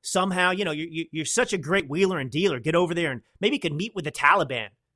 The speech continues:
in between telling them to stop beating the women and preventing them from driving and stoning each other? Maybe you could also bring up the fact that if they dare sell those weapons to the Russians,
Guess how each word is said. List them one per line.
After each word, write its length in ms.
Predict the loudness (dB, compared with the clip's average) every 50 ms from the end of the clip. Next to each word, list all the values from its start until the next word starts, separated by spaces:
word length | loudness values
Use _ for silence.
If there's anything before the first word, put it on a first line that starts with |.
| _ _ _ _ _ _ _ _ _ _ _
in 140 | 0 2 2
between 340 | 2 0 0 -2 -2 -2
telling 360 | 0 0 0 0 2 0 -2 -4
them 100 | -4 -4
to 80 | -4
stop 360 | -4 2 2 2 2 2 -2
beating 260 | -4 -2 -2 -2 -4 -4
the 140 | -4 -4 -2
women 360 | 0 -2 -2 -2 -6 -8 -12 _ _ _ _ _ _ _
and 100 | -8 -2
preventing 400 | -2 0 2 2 2 2 2 0
them 80 | -2 -4
from 160 | -4 -6 -6
driving 480 | 0 6 6 6 6 6 2 -2 -8 -12 _ _ _ _ _ _ _ _ _
and 120 | -4 -2
stoning 400 | -2 2 2 4 4 4 2 -2
each 220 | -4 -6 -6 -6 -6
other? 320 | -4 -4 -4 -6 -8 _ _ _ _ _ _ _ _ _ _ _ _ _ _ _ _ _
Maybe 220 | 4 4 4 4 2
you 80 | -2
could 140 | -2 2 6
also 280 | 6 6 6 4 0 -4
bring 220 | -4 -4 -4 -4
up 120 | -4 -6 -6
the 80 | -10
fact 340 | -4 0 0 0 0 0 -4
that 160 | -10 -10 -10 _ _ _ _ _
if 200 | -2 -2 -2 0
they 160 | -2 -2 -2
dare 480 | -2 -2 -2 0 0 0 -2 -2 -6 _ _
sell 280 | -10 -4 0 0 0 2
those 200 | 0 -2 -2 -2
weapons 480 | -2 -4 -2 -2 -6 -10 -12 -14 -16
to 160 | _ -10 -8
the 80 | -8 -4
Russians, 640 | 0 2 0 0 0 -4 -10 -10 -12 -14 -16 -18